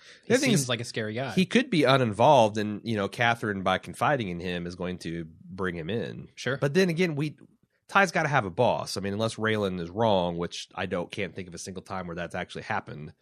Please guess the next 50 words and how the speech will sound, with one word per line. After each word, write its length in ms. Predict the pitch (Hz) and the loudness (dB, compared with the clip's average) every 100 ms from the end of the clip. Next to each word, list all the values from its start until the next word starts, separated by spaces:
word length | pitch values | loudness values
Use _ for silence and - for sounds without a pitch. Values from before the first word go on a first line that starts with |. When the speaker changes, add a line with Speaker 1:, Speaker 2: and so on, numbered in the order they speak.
| _ | _
Speaker 1:
He 100 | 226 | 0
does. 280 | 160 123 131 | 2 2 -2
It's 100 | - | 0
possible 360 | 214 196 180 151 | 2 2 0 0
we 100 | 135 | 0
haven't 200 | 135 123 | -2 -4
seen 180 | 117 | -4
him 120 | 104 104 | -4 -6
yet. 260 | 101 110 _ _ _ - | -6 -10 _ _ _ -12
Um, 480 | 113 107 104 101 - - | -8 -6 -8 -10 -14 -4
but 140 | 135 - | -4 0
I, 160 | 151 139 | -4 -4
I 80 | 123 | -4
feel 120 | 117 | 0
Speaker 2:
It's 40 | 233 | 4
Speaker 1:
like 40 | |
Speaker 2:
still 140 | 202 208 | 8 8
Speaker 1:
they 40 | |
brought 80 | 165 165 | 6 4
Speaker 2:
just, 140 | 151 | 4
it's 100 | 147 | 0
still 200 | - 240 | 4 4
just 180 | 180 175 | 4 2
episode 400 | 165 147 117 - | 0 0 -2 -2
two. 440 | - 247 117 - - _ | -4 -2 -4 -6 -14 _
Speaker 1:
Yeah, 400 | 160 208 131 95 - _ | 2 4 4 0 -10 _
but 100 | 190 | 0
they 60 | 285 | 0
brought 180 | 285 294 | 0 0
a 40 | 269 | 0
lot 180 | 240 240 | -2 -2
of 60 | |
bad 220 | 185 220 | -2 -2
guys 240 | 160 110 107 | -2 -6 -8
into 140 | 98 | -12
this. 280 | 98 92 - | -12 -12 -6
I 40 | 165 | -2
mean, 120 | 170 | -2
Speaker 2:
Sure. 100 | 160 | -2
Speaker 1:
if 140 | - 196 | -4 -4
you 80 | 254 | -2
look 160 | 240 | -2
at, 140 | - - | -4 0
so 180 | 170 156 - _ | 0 0 -4 _
<laughs> 260 | - - - | -20 -10 2
I, 60 | 160 | 2
I 220 | 160 151 | 4 2
was 160 | 147 139 | 0 2
doing 240 | 202 185 | 2 4
a, 240 | 147 135 | 4 2